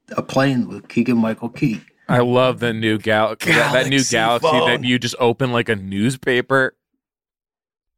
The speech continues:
Speaker 2: You just, like, fold it up.
Speaker 1: What?
Speaker 2: Then <laughs> open it like a gigantic newspaper.
Speaker 3: Yeah, they,
Speaker 1: Oh.
Speaker 3: they,
Speaker 2: That
Speaker 3: they have a Galaxy
Speaker 2: sections,
Speaker 3: phone
Speaker 2: phone
Speaker 3: that actually
Speaker 2: sections
Speaker 3: has
Speaker 2: you can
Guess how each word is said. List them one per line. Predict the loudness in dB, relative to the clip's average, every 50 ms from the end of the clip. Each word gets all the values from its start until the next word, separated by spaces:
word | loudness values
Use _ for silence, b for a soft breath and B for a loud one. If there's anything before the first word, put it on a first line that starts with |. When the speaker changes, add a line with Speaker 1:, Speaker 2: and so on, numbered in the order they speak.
| B B B B -20 -20 B _
Speaker 2:
You | -8 -8 -6
just, | -6 -6 -6 -2 -2
like, | -2 -2 -2
fold | -6 -10 _ 0 2 4 4 2 2 0 -2
it | -2 -2
up. | 0 0 2 0 0 -2 _ _ _ _ _ _ _ _ _ _ _ _ _ _ _ _ _ _ -20 _ _ _ _ _ _ _ _ _ _ _ _ _ 0
Speaker 1:
What? | 2 2 2 0 0 -2
Speaker 2:
Then | -2 0 0 -2 -2
<laughs> | _
open | 2 2 2 2 0 -2 0
it | 0 0 0
like | -2 -2 -2
a | -4 -4
gigantic | -4 -6 -4 -4 -4 -4 -6 -10 -10 -8 -4 -4 -4 -2 -2 -4 -4 -4 -10
newspaper. | -10 -8 -6 -4 -4 -6 -6 _ -4 -4 -4 -4 -2 -2 -2 -2 -2 -4 _ _ _ _ _ _ -2
Speaker 3:
Yeah, | 2 2 4 4 2 2 2
they, |
Speaker 1:
Oh. | 2 4 4 4 4 4
Speaker 3:
they, | 4 4
Speaker 2:
That | 4 2
Speaker 3:
they | 2 4
have | 4 4 2 2
a | -2
Galaxy | 0 0 2 2 4 2 2 4 2
Speaker 2:
sections, | 2 2 0 0 0 0
Speaker 3:
phone | 2 2 4 4
Speaker 2:
phone | 4 2 2 2
Speaker 3:
that | 2 2 2
actually | 2 0 0 -2 -2 -2 0 0 2
Speaker 2:
sections | 2 2
Speaker 3:
has | 2 0
Speaker 2:
you | 0
can | -2 -4 -4 -4